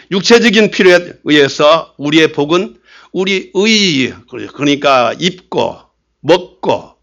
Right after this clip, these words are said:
잠자고 하는 것이 풍족-, 풍족하면은 이건 일 차원적인 복이지요. 일 차원적인 우리 삶입니다. 그것을 채워주면은 우리는 감사합니다.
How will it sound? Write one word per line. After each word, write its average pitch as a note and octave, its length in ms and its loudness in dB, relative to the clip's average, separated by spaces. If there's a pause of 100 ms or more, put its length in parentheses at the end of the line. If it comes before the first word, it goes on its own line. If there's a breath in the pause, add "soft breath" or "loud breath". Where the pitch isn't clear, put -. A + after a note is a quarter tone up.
잠자고 E3+ 760 2
하는 D3 320 0
것이 D#3 500 0
풍족-, F#3+ 920 2
풍족하면은 A2+ 920 -4 (560 loud breath)
이건 E3 360 4
일 F3 240 0
차원적인 B2 960 2
복이지요. G2 500 -2
일 D3 260 0
차원적인 A2+ 1120 -2
우리 F#2 440 -6 (420 loud breath)
삶입니다. G2+ 880 -2
그것을 G3+ 560 0
채워주면은 C3+ 840 0
우리는 B2 480 0 (400)
감사합니다. F#2 640 -4